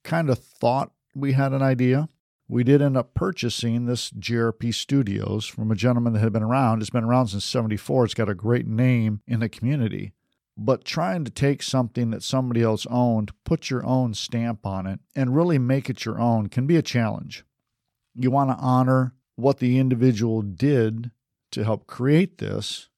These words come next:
but you also want to say, "Okay, we're a little bit different. We're gonna do things differently. We're gonna approach things differently." We still wanna have the, obviously, the attention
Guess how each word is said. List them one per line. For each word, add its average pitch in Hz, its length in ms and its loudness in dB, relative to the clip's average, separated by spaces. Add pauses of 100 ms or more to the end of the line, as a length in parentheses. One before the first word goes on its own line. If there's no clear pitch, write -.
(240)
but 139 160 -2
you 156 140 0
also 160 280 -2
want 131 220 0
to - 60 -4
say, 127 160 2
"Okay, 127 220 -2
we're 156 160 -2
a 139 60 2
little 127 140 2
bit 113 180 0
different. 104 440 -4 (560)
We're 113 140 -4
gonna 117 180 0
do 123 160 2
things 117 320 -2
differently. 117 520 -2
We're 107 180 0
gonna 107 120 -2
approach 117 420 0
things 107 280 -6
differently." 110 400 -2
We 107 240 0
still 143 260 0
wanna 117 200 2
have 113 340 0
the, 104 220 0 (140)
obviously, 123 460 2
the 107 120 2
attention 123 720 0